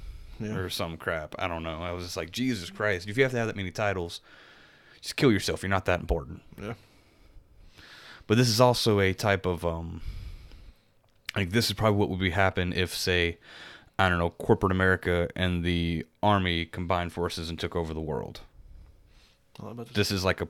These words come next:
Speaker 2: you know, I guess like a spoof of what would happen in, like, a
Speaker 1: Yeah.
Speaker 2: tota-, totalitarian war society type thing is what it feels like.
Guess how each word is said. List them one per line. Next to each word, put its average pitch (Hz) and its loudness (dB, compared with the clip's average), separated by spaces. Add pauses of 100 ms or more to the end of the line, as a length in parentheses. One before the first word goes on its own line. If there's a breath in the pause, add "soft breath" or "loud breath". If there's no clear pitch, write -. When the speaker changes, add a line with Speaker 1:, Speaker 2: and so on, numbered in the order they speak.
(180)
Speaker 2:
you 92 0
know, 87 2
I 87 2
guess 92 -2
like 95 0
a 92 0
spoof 110 4
of 92 -4 (760 loud breath)
what 101 6
would 90 4
happen 90 2
in, 87 -4
like, 82 -2
a - -6
Speaker 1:
Yeah. 98 -6
Speaker 2:
tota-, 85 0
totalitarian 87 2
war 82 2
society 71 -2
type 82 -4
thing 82 -4
is 82 -4
what 85 0
it 78 -6
feels 78 -6
like. - -14